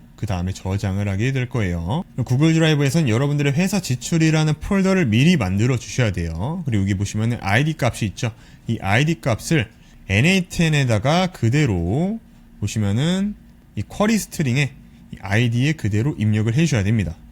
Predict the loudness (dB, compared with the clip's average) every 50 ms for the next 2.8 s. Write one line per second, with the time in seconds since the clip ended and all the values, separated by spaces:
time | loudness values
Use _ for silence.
0 | -20 -20 -16 -8 -4 -2 2 2 2 2 0 -4 -16 -20 -20 -20 -18 -8 0 2
1 | 4 4 4 4 4 2 0 0 -2 -2 -4 -4 -2 0 0 0 0 0 -2 -4
2 | -8 -6 0 2 4 4 6 6 4 4 4 4 2 2 0 -2